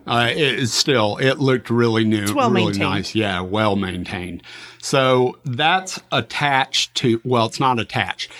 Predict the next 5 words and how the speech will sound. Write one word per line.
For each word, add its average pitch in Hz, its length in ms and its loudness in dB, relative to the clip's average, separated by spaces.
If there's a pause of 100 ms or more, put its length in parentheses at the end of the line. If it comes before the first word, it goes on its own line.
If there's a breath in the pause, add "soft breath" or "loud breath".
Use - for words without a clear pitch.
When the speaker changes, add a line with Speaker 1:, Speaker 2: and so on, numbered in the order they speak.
(220 loud breath)
Speaker 1:
That's 143 480 0
within 131 680 2
walking 113 580 2
distance, 95 800 -2 (480 soft breath)
uh, 95 340 0